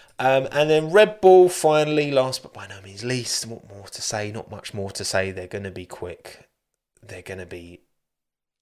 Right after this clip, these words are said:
uh, maybe, I don't know, like, maybe there's upgrades coming for Red Bull as well. Who knows? Um, welcome F dot Biz, first live stream. Boom, happy days. Thank you for coming. Uh, yeah, I mean, again, look,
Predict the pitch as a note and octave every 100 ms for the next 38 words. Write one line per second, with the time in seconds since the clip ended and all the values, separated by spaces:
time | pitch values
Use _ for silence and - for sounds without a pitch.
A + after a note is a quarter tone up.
0 | - - - A#2 A#2 A#2 A2+ A#2+ B2 B2+
1 | D#3 G2 F#2 F#2 C#2 B1 _ E2 A#2 A2
2 | A2 A2 A#2 A#2+ C3 B2+ A#2 B2 B2 G2
3 | G2+ A#2+ G2+ - G#2 A2 G2 - _ -
4 | - _ _ _ _ _ G#2+ G#2 G#2 G#2
5 | G#2 G2+ G#2 F#2+ _ _ _ A#2+ B2 A#2+
6 | A#2 - B2 - - - B2+ D#3+ E3 -
7 | - - - _ _ - - B2+ A#2+ C3
8 | C3 B2+ C#3 D3+ C#3+ C3+ C#3 C#3 - B2
9 | C#3+ _ _ _ _ _ - - - A#2+
10 | C#3 - - - - - _ _ _ _
11 | - - - A#1+ - F#2 - - D3 D3+
12 | D3+ C#3+ D3 G#2 F#2+